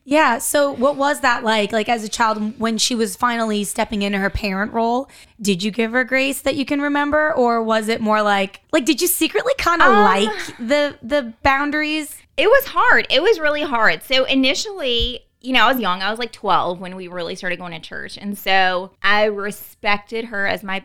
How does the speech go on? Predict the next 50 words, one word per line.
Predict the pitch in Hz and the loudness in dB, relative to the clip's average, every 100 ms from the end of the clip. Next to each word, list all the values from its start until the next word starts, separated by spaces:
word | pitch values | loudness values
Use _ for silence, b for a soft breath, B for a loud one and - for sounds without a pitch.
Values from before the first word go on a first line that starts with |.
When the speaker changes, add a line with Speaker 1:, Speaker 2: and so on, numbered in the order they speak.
| _ | _
Speaker 2:
parent | - 175 175 175 226 339 - - | -12 -6 -4 -4 -8 -12 -16 -4
and, | 196 190 | -4 -2
like, | 175 | -6
her | - 185 185 | -6 -8 -8
trying | - - 170 175 185 202 | -10 -12 -4 -4 -4 -10
to | - | -18
be | 180 180 | -14 -10
a | 185 | -8
better | 190 214 | -6 -6
parent. | 214 226 247 262 - | -8 -8 -6 -8 -2
And | 220 220 | 0 2
then | 202 | 0
the | 202 - | 0 -4
older | - 202 214 220 | -4 -4 -4 2
I | 202 | 2
got, | 190 175 180 | 4 2 2
like, | 185 190 | -2 -10
going | 196 185 | -10 -10
into | 196 | -12
high | 180 180 | -8 -8
school, | 185 - 196 196 - _ | -8 -10 -8 -8 -10 _
there | 208 | -8
was | 214 277 | -6 -6
a | |
lot | 415 427 | -4 -2
of | - | 2
anger | 226 415 196 151 147 | 2 2 0 0 0
and, | 202 214 | -2 -2
like, | 202 | -4
a | 208 | -4
lot | 202 185 202 | -2 0 0
of | 233 | -4
resentment | 247 233 175 - 247 - | -8 -6 -6 -6 -14 -14
towards | 196 170 180 | -12 -10 -10
her. | 185 180 190 - | -10 -8 -8 -10
She | - - 233 220 226 214 - | -6 -4 -4 -6 -6 -8 -4
was | 208 208 202 | -4 -4 -4
very | 180 220 269 202 | 2 4 4 2
into | 180 190 | 0 -8
church, | 180 147 147 | -12 -12 -12
like, | - - | -14 -12
Sunday | 190 190 | -12 -10
morning, | 208 262 262 220 | -6 -4 -2 -4
Sunday | 202 190 185 | -8 -12 -12
night, | 196 254 226 | -8 -4 -4
Wednesday | 185 220 254 233 208 | -6 -8 -8 -6 -4
night, | 196 175 170 | 0 0 0
at | 185 196 | -6 -10
Spanish | - 277 262 262 | -10 -6 -4 -6
church. | - 220 185 175 | -4 0 0 0